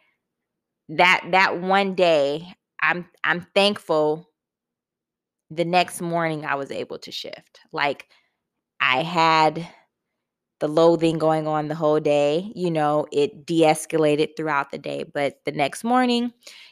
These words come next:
it shifted. It's okay to be imperfect.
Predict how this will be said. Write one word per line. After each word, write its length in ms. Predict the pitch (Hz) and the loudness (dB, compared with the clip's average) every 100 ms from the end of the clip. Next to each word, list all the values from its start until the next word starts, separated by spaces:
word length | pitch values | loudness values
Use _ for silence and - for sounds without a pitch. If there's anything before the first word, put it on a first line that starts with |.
| - | -10
it 160 | 170 - | -8 -2
shifted. 560 | - 165 170 - - - _ _ _ _ _ _ _ _ _ - - _ _ _ _ _ _ _ _ _ _ _ _ _ _ _ - | 2 2 2 -6 -8 -10 _ _ _ _ _ _ _ _ _ -20 -20 _ _ _ _ _ _ _ _ _ _ _ _ _ _ _ -14
It's 220 | 175 - | -8 2
okay 460 | 226 214 196 202 190 | 2 2 2 4 4
to 140 | 185 | 0
be 140 | 165 160 | -4 -4
imperfect. 840 | 151 - 156 151 160 151 - - | -4 -6 -6 -4 -4 -4 -6 -12